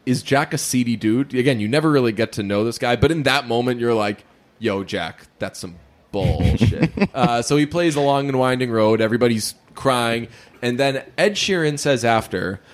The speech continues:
Speaker 1: um, well, okay, no, no, no, s-, no
Speaker 2: We're not
Speaker 1: sound,
Speaker 2: even
Speaker 1: no,
Speaker 2: voting.
Speaker 1: we're, we're not even voting. That was, that was amazing. And he had started this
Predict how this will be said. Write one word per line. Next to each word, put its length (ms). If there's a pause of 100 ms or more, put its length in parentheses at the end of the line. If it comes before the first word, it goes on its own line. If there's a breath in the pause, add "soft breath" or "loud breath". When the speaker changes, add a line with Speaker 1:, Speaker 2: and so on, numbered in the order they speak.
(200 soft breath)
Speaker 1:
um, 460 (1500)
well, 300 (440)
okay, 280
no, 380
no, 300
no, 240
s-, 160
no 140
Speaker 2:
We're 40
not 160
Speaker 1:
sound, 140
Speaker 2:
even 40
Speaker 1:
no, 120
Speaker 2:
voting. 160
Speaker 1:
we're, 60
we're 120
not 200
even 180
voting. 400 (280)
That 160
was, 240
that 160
was 160
amazing. 480
And 100
he 80
had 120
started 380
this 320